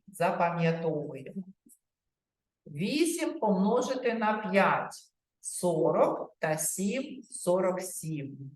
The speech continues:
Чотири запам'ятали. Вісім помножити на два — шістнадцять, та чотири — двадцять. Два запам'ятали. Вісім помножить на чотири — тридцять два, та два — тридцять чотири.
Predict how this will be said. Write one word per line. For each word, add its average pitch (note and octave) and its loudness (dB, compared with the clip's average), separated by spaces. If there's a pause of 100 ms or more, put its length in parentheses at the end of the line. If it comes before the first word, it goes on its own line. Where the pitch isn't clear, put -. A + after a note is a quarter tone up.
(120)
Чотири G3 -2
запам'ятали. C#3+ -4
Вісім E4+ 4
помножити A3+ 4
на A3+ 4
два — F#3+ 6 (640)
шістнадцять, F3 2
та F3 6
чотири — B3+ 4
двадцять. F#3+ 4 (580)
Два F#3 6
запам'ятали. D3+ 0
Вісім A#3 0
помножить G#3 4
на G3 6
чотири — F3+ 2
тридцять D#3+ 0
два, D3+ 4
та - -2
два — G#3+ 4
тридцять E3 0
чотири. C#3+ -6